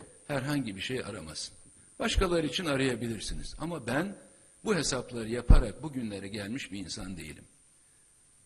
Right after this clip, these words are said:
Yedi sekiz Haziran'da sokağa çıktığım zaman bu adam dürüst bir adamdı, namuslu bir adamdı, vicdanlı bir adamdı,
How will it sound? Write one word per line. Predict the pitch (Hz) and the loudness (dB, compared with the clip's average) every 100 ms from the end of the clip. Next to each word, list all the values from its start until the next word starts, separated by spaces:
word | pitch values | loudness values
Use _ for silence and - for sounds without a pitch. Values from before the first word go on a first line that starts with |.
| - | -4
Yedi | 139 | 2
sekiz | 143 - 214 202 | 6 6 6 0
Haziran'da | 147 131 131 120 113 110 | -2 0 -2 -2 -2 -2
sokağa | 127 117 135 151 | -4 -2 -2 -2
çıktığım | - - - 139 117 | -4 -8 -4 -2 -2
zaman | 101 98 151 208 - - - _ _ | -4 -6 -6 -6 -12 -20 -20 _ _
bu | - | -2
adam | 135 127 165 117 | 0 0 0 0
dürüst | 120 151 - | 0 0 -2
bir | 110 101 | -4 -6
adamdı, | 95 98 82 - - _ _ | -6 -10 -12 -14 -20 _ _
namuslu | 156 190 202 185 226 190 | 0 2 6 6 4 2
bir | 143 | 0
adamdı, | 117 101 85 73 - - - | -2 -6 -12 -14 -18 -20 -14
vicdanlı | 101 110 139 156 175 196 | -6 -2 0 0 0 0
bir | 151 | -2
adamdı, | 120 120 123 98 85 | -2 -4 -6 -6 -10